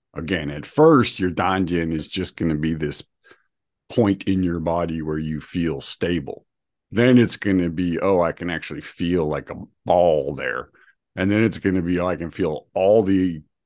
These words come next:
rest of my body connecting to that point." And then you can feel all of the channels going in and out of that point,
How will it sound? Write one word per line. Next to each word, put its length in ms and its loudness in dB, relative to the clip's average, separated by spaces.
rest 300 -6
of 100 -10
my 220 0
body 400 0
connecting 760 -6
to 200 -6
that 340 -6
point." 460 -8
And 160 -8
then 120 -6
you 140 -8
can 160 -8
feel 460 -2
all 360 0
of 140 -8
the 80 -10
channels 640 -10
going 420 -8
in 180 -8
and 180 -8
out 260 -2
of 140 -4
that 340 -6
point, 360 -14